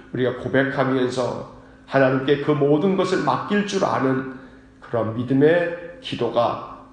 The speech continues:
늘 하나님 앞에 올려지기를 간절히 축원합니다.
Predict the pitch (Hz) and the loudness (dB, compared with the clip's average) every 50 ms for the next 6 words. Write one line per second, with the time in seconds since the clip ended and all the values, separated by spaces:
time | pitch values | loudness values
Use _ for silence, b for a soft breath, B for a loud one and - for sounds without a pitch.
0 | - - 113 120 123 135 139 143 139 143 143 139 139 143 135 - 151 135 131 131 | -12 -6 -2 0 2 4 4 4 4 4 4 4 4 2 2 2 2 2 4 4
1 | 135 135 170 170 165 - 156 135 131 143 139 160 180 196 190 196 - - - - | 4 4 4 2 2 0 -4 -2 -2 0 0 2 2 2 2 0 -6 -12 -14 -18
2 | - - - - 117 110 107 110 120 - 120 120 - - - - - 139 131 120 | -18 -14 -8 -6 -6 -6 -4 -6 -6 -6 -6 -8 -8 -10 -8 -4 -4 -2 -2 -2
3 | 117 110 113 117 110 - - - - - - | -4 -4 -6 -6 -4 -4 -4 -4 -6 -8 -12